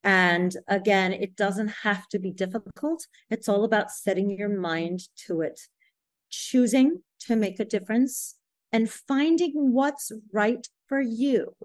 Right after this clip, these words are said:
And in my book, I have a forty-day tracker where you can kind of keep track of different things that you're doing. And the concept is, if I have twelve different chapters, maybe you focus on chapter,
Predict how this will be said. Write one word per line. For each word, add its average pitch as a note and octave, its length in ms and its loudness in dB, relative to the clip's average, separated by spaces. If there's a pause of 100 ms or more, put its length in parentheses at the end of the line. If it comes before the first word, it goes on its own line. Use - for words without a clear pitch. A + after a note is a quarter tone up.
(320)
And B3 100 4
in C4 140 8
my B3+ 140 6
book, B3+ 260 -2
I B3+ 60 -2
have A#3+ 180 0
a G#3 60 -10
forty-day G#3+ 920 -2
tracker G3+ 600 -4
where E3+ 420 -2
you F#3 140 -6
can F#3 180 -10
kind F3+ 220 -8
of E3 120 -12
keep - 200 -10
track G3+ 400 -6
of F#3 160 -6 (440)
different A3+ 380 -4
things A#3 220 0
that - 100 -10
you're A3 140 -2
doing. G#3 500 -2 (320)
And A3+ 160 2
the A#3+ 80 0
concept C4 760 -4
is, A#3+ 320 0 (520)
if C4 120 -4
I C#4+ 100 0
have D4 300 2
twelve D4+ 540 -2
different C4 300 -4
chapters, G#3+ 640 -4 (280)
maybe B3 420 4
you C#4+ 240 2
focus B3+ 420 -2
on G#3 200 -4
chapter, G3 520 -8